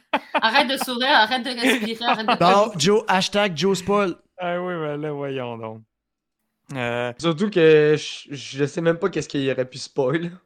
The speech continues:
Speaker 3: Non, moi non plus, c'est ça.
Speaker 4: Mais bon.
Speaker 3: C'est
Speaker 4: Euh... Ouais.
Speaker 3: Non, mais c'est, ouais, c'est ça qui est spécial. Puis, tu sais, puis moi, un, un autre côté, mettons, que j'ai bien aimé, là, par rapport à ça, justement, là, c'est, euh, la façon que c'est filmé. Premièrement, je trouve que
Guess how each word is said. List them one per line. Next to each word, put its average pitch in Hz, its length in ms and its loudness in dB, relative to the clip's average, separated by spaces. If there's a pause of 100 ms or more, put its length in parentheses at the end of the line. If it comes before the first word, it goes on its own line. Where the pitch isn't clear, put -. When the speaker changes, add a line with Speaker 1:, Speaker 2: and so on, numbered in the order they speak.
(180)
Speaker 3:
Non, 196 80 2
moi 156 80 -2
non 139 120 0
plus, 143 180 -8
c'est 123 120 -16
ça. 117 140 -14 (1500)
Speaker 4:
Mais 143 120 -2
bon. 127 180 -4
Speaker 3:
C'est - 160 -20 (380)
Speaker 4:
Euh... 151 880 4 (360)
Ouais. 139 300 -4 (380)
Speaker 3:
Non, 175 140 2
mais 180 100 2
c'est, 170 260 0
ouais, 170 160 2
c'est - 160 -6
ça 226 120 0
qui 214 100 -4
est 160 40 -4
spécial. 175 460 -2
Puis, - 120 -16
tu - 60 -10
sais, 190 80 -2
puis 170 100 -4
moi, 180 180 -2
un, 156 280 0
un 151 140 -2
autre 214 180 -2
côté, 175 380 -2
mettons, 165 260 -6
que 143 80 -12
j'ai 131 140 -6
bien 151 300 -4
aimé, 143 380 -8
là, 165 240 -8
par 135 120 -6
rapport 135 320 -4
à 123 100 -2
ça, 156 220 -10
justement, 143 360 -8
là, 151 120 -4
c'est, 117 460 -6
euh, 117 100 -4 (200)
la 131 100 0
façon 156 300 -2
que - 60 -10
c'est 151 140 -2
filmé. 131 460 -8
Premièrement, 185 320 2
je - 80 -8
trouve 165 140 -12
que 120 240 -2